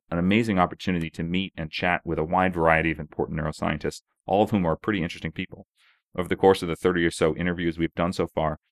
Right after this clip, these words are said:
I've gained a greater appreciation for the breadth and variety of research that is relevant to our understanding of the brain. It also has given me a taste of how truly diverse the trajectories of scientists are, not only through their science, but also through their lives.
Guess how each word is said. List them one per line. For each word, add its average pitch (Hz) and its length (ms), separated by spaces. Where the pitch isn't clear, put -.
I've 82 200
gained 85 180
a 80 60
greater 92 300
appreciation 85 600
for - 140
the 80 160
breadth 82 260
and 78 240
variety 80 440
of 80 120
research 78 460
that 78 100
is - 140
relevant 80 340
to - 100
our 82 160
understanding 78 480
of 73 60
the 78 100
brain. - 300
It 87 140
also 135 240
has 113 60
given 104 200
me 98 80
a 90 60
taste - 240
of 80 80
how 85 220
truly 92 260
diverse 82 460
the 85 100
trajectories 82 600
of - 100
scientists 82 460
are, - 140
not 95 140
only 92 180
through 85 200
their 78 140
science, 95 600
but 78 160
also 82 200
through 80 160
their 78 140
lives. 73 380